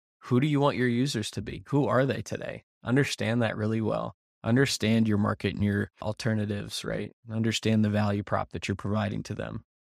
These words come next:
If you don't know what these things are, that's the first thing that you can do to start to build these things. Get close to the users, get close to their pain points. I love the open code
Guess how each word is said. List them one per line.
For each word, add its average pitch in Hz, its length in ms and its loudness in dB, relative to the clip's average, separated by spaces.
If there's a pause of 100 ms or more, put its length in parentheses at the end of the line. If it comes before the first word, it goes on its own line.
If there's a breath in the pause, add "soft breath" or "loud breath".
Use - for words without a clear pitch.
(120)
If - 60 -10
you 113 60 2
don't 113 200 6
know 110 120 4
what 107 160 0
these 107 200 0
things 104 280 2
are, 101 340 0 (160)
that's 107 240 -2
the 101 100 -8
first 104 300 -2
thing 101 180 0
that 98 160 -6
you - 80 -6
can 101 180 -2
do 120 320 -2
to 98 100 -10
start 98 260 -2
to 101 80 0
build 113 240 0
these - 220 -6
things. - 400 -10 (560 loud breath)
Get 120 280 4
close 113 300 0
to - 120 -4
the 120 120 0
users, 110 420 -2
get - 220 -4
close 107 280 -2
to 117 60 0
their 107 140 0
pain 107 260 -2
points. 127 540 -6
I 113 80 -4
love 107 460 2
the 107 120 2
open 104 280 0
code 110 420 -2